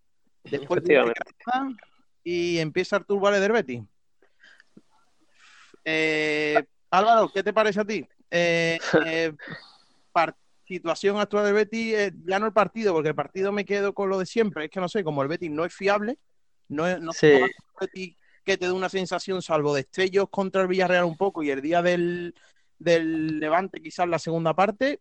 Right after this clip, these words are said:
Speaker 1: mm, estamos en un Betis que no es fiable para nada y que no invita a confiar, por lo menos en un partido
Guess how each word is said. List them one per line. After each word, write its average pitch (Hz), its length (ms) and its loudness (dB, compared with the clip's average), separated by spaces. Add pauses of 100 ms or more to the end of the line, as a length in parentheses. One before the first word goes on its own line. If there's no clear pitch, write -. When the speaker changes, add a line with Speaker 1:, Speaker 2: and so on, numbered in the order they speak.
(120)
Speaker 1:
mm, 165 380 -6
estamos 180 520 -2
en 185 340 -6
un 175 160 -6
Betis 190 380 -4
que 180 140 -4
no 175 340 0 (240)
es 170 180 -2
fiable 175 380 0
para 165 180 2
nada 202 260 0
y 226 80 -8
que 196 120 -6
no 180 60 -4
invita 180 480 -2
a 175 60 0
confiar, 170 540 -2 (880)
por 160 140 2
lo 151 80 2
menos 190 260 -2
en 214 120 -2
un 208 100 -4
partido 175 720 0